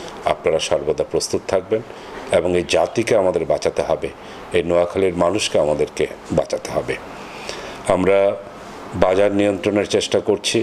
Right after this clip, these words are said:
এক শ্রেণীর অসাধু ব্যবসায়ী, যারা এটিকে পুঁজি করে জিনিসের দাম বাড়িয়ে দিচ্ছেন, এর সাথে কিছু অবিবেচক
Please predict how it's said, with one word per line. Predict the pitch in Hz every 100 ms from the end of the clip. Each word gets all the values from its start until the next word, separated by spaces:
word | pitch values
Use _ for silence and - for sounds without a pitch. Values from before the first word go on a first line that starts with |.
| - - - -
এক | 92 -
শ্রেণীর | - 98 98 92 - - - - -
অসাধু | 104 - 127 98 90 71 - -
ব্যবসায়ী, | 82 80 - 92 73 69 - - - - - - -
যারা | 95 95 98 98 98
এটিকে | 98 92 98
পুঁজি | - 95 92
করে | 90 95 90 87 - - - 78
জিনিসের | 87 85 90 73
দাম | 80 80
বাড়িয়ে | 76 76 73
দিচ্ছেন, | 76 - - - - - - - - - -
এর | 101 101
সাথে | - 110 - 113
কিছু | 110 110 - 107
অবিবেচক | 101 107 104 104 110